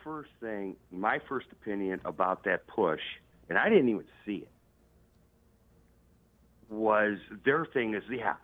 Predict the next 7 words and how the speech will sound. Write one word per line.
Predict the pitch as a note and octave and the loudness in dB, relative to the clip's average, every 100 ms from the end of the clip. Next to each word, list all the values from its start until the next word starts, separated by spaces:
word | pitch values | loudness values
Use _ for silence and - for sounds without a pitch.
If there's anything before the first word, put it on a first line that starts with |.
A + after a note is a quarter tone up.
| _ _ _ _ _ _ _ _ - | _ _ _ _ _ _ _ _ -6
he | C#3 A#2+ | -4 -2
has | G#2+ - | -4 -6
to | - | -6
sell | B2 G#2 F#2+ - | 0 2 0 -2
all | F#2 F#2 | -4 -2
his | F2+ F2 D2+ - - - | -2 -2 -4 -16 -18 -2
rights | F#2 F#2 D#2+ - | 2 2 0 -6